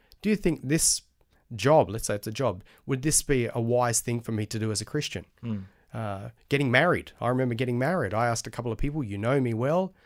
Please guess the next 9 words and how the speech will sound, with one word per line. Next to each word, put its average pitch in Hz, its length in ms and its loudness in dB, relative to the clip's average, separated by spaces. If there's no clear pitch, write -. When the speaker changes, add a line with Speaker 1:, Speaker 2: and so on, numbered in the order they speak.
Speaker 1:
you 113 120 -4
know 135 220 2
this 120 200 -2
girl, 151 280 0
what 165 200 -2
do - 80 -6
you 147 80 0
think?" - 440 -4
And, 101 360 -2